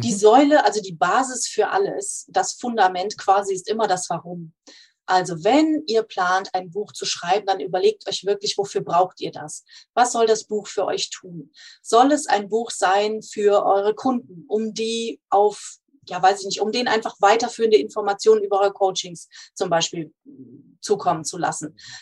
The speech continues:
Speaker 1: Dann dürft ihr ganz anders schreiben, als wenn das jetzt ein Buch ist, was ein branchenveränderndes Werk sein soll. Braucht ihr das Buch, um eure Newsletterliste zu füllen? Dann solltet ihr da überlegen. Dann braucht ihr eben keine fünfhundert Seiten. Dann reicht vielleicht auch mal ein E-Book mit achtzig oder hundert Seiten.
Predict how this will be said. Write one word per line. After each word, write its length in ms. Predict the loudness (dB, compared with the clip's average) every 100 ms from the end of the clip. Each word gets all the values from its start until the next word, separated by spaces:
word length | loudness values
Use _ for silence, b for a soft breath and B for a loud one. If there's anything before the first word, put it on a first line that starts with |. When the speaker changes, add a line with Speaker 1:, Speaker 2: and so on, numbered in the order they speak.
| _
Speaker 1:
Dann 160 | 2 4
dürft 200 | 4 2
ihr 80 |
ganz 220 | 2 2 2
anders 340 | 2 4 2
schreiben, 360 | 2 2 2 0
als 160 | -2
wenn 100 | 0
das 160 | 0 0
jetzt 160 | -6
ein 160 | -8 -4
Buch 240 | -2 -2
ist, 140 | -2 0
was 200 | 0 2
ein 180 | 0 2
branchenveränderndes 920 | 2 2 2 0 0 2 0 -2 0
Werk 280 | 4 4 2
sein 320 | -8 -12 -12
soll. 220 | -16 -16 -18 _ B B B 4
Braucht 320 | 6 6 4
ihr 60 |
das 200 | -2 0
Buch, 160 | -2 -2
um 120 | -2
eure 240 | -2 -2 -2
Newsletterliste 840 | 0 -2 -4 -4 -6 -6 -14 -14
zu 140 | -14
füllen? 300 | -12 -14 -10
Dann 140 | -8 2
solltet 300 | 2 2 -4
ihr 120 | 0
da 240 | 4 4 2
überlegen. 440 | -2 -8 -10 -12
Dann 120 | -8
braucht 220 | 0 2 2
ihr 100 | 0
eben 180 | -2
keine 340 | 0 2 2 2
fünfhundert 540 | -2 -6 -2 -4 -4
Seiten. 300 | -4 -4 -2
Dann 120 | -4
reicht 260 | 0 0 2
vielleicht 280 | 2 2 2
auch 120 | -2
mal 180 | -4 -6
ein 40 |
E-Book 360 | -2 -2 -2 -2
mit 180 | -2 0
achtzig 420 | -4 -6 -10 -6
oder 160 | -4 0
hundert 340 | 2 2 -2
Seiten. 380 | -8 -10 -14